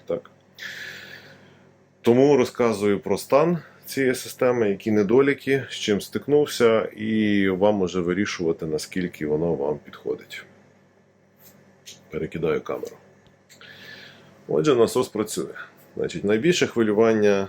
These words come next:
що в мене було, це чи розмерзається він, коли він намерз. Значить, коли він розмерзається, оцей значок переключається, отут є сонце.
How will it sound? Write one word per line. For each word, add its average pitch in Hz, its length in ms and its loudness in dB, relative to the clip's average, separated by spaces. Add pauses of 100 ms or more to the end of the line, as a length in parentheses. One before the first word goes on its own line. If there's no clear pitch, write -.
(120)
що - 240 0
в 95 40 0
мене 95 180 2
було, 120 400 2
це 131 440 2 (720)
чи 110 480 4
розмерзається 107 880 2
він, 82 240 -10
коли 101 300 -2
він 92 180 -4
намерз. - 580 -6 (1400)
Значить, 104 240 -2
коли 151 200 6
він 143 120 6
розмерзається, 120 920 2 (600)
оцей 101 600 0
значок 107 420 0
переключається, 104 800 0
отут 95 320 -4
є 87 120 -2
сонце. 92 540 -2